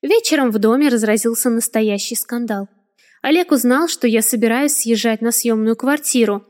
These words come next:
и его будто подменили. Обычно спокойный, он как с цепи сорвался. «Ева будет жить с нами!» — кричал он на жену. «Она моя сестра! Она скиталась с ребёнком на руках несколько лет!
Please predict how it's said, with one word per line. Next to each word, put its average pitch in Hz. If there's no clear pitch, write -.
и 247
его 220
будто 214
подменили. 254
Обычно 269
спокойный, 247
он 220
как 214
с -
цепи 285
сорвался. 220
«Ева 247
будет 254
жить 294
с -
нами!» — 233
кричал 233
он 220
на 208
жену. 214
«Она 233
моя 285
сестра! 262
Она 254
скиталась 294
с -
ребёнком 247
на 240
руках 294
несколько 294
лет! 254